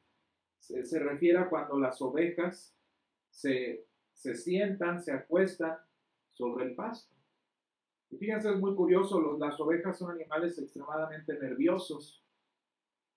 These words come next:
No son, eh, no son muy defensivos de sí mismos, pero sí son muy nerviosos como animales. Y las ovejas,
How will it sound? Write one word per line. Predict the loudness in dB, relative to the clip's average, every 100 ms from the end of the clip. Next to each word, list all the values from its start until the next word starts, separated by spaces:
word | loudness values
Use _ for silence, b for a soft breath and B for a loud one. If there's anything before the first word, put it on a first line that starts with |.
| _ _
No | 0 4 6 4
son, | 4 4 4 0 -6
eh, | -8 -10 -14 _ _
no | -2 0 2
son | 2 2
muy | 4 4
defensivos | 4 2 -2 2 4 4 2
de | 0
sí | -4 -4
mismos, | -4 -4 -4
pero | 0 0
sí | 2 2
son | 2 -4 -6
muy | -12 -12 _ _ _ _ _ _ -12
nerviosos | -6 2 2 2 -2 -6
como | -6 -6
animales. | -6 -6 -6 -4 -4 -4 0
Y |
las | 2 2 0
ovejas, | 2 2 2 -4 -6